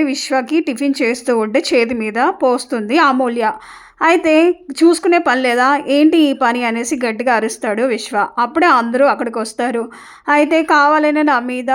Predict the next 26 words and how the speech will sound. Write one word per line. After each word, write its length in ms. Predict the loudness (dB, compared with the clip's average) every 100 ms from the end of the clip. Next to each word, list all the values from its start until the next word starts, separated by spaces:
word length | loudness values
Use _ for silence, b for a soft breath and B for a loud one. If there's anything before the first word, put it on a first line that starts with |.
| -2
సాంబార్ 480 | -2 -2 0 -2 -4
పోసింది" 440 | -6 -8 -8 -10
అంటే, 260 | -8 -4 -2 -2 B B B
"అయ్యో, 380 | 0 2 4 4
నేనెందుకు 580 | 2 2 2 2 0 -2
పోస్తానండి, 680 | -2 -2 -4 -4 -4 -4 -2 -2
బాగా 360 | 0 -2 0 0 2 0 -2
కాలిపోయిందా 800 | -2 0 0 0 0 0 -2 -2 -2
చెయ్యి?" 400 | -4 -6 -4 -4
అనేసి 400 | -4 -4 -6 -4
చూస్తుంది. 600 | -2 -2 -2 -4 -4 -4 -6 -10 B B B
అయితే 380 | 0 2 2 2 2 2
అప్పుడే 340 | 0 2 2 4
ఉన్న 240 | 2 2 2 2 0
విశ్వ 300 | -2 -2 0
వాళ్ళ 240 | 2 2
అమ్మ 200 | 0 -2
వచ్చి 280 | -4 -4 -2
అంటుంది, 520 | 0 0 -4 -6 -6 -8 B B B -2
"తను 240 | 2 4 4 4
నీ 220 | 4 4 2
మీద 220 | 2 2
ఇష్టం 340 | 0 -2 -4 0
ఉంది 200 | 2 2
కాబట్టే 460 | 2 0 0 0 0
కదరా 380 | 0 -4 -2